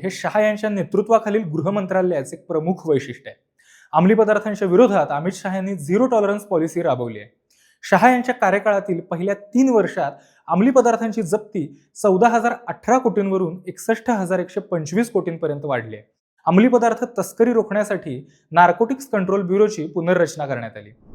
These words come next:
एक महत्त्वाचा बदल म्हणजे अंमली पदार्थांच्या सेवनामध्ये अडकलेल्या तरुणांना आरोपीऐवजी पीडित म्हणून वागणूक देण्याचा धाडसी निर्णय अमित शहा यांनी घेतलाय. याशिवाय अमित शहा यांनी झोनल कौन्सिल या वैधानिक संस्थांना सक्रिय करून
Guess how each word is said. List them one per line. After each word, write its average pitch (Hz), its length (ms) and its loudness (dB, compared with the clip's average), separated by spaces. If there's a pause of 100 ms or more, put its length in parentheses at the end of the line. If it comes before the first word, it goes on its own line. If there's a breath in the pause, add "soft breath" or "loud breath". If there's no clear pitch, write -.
(240)
एक 240 160 -4
महत्त्वाचा 262 420 2
बदल 226 260 4
म्हणजे 165 300 -4
अंमली 165 340 -4
पदार्थांच्या 220 580 -2
सेवनामध्ये 196 640 -2
अडकलेल्या 202 460 -2
तरुणांना 170 440 -4 (400 soft breath)
आरोपीऐवजी 233 640 4
पीडित 220 480 -2
म्हणून 226 240 -2
वागणूक 185 360 0
देण्याचा 160 520 -6
धाडसी 139 360 -4
निर्णय 151 440 -4
अमित 143 160 -10
शहा 139 240 -10
यांनी 127 220 -10
घेतलाय. 113 300 -16 (760)
याशिवाय 254 500 2
अमित 185 200 0
शहा 240 240 -4
यांनी 220 320 -4
झोनल 170 400 -2
कौन्सिल 226 360 -4
या 233 80 2
वैधानिक 180 480 -2
संस्थांना 196 580 -6
सक्रिय 170 360 0
करून 175 360 -2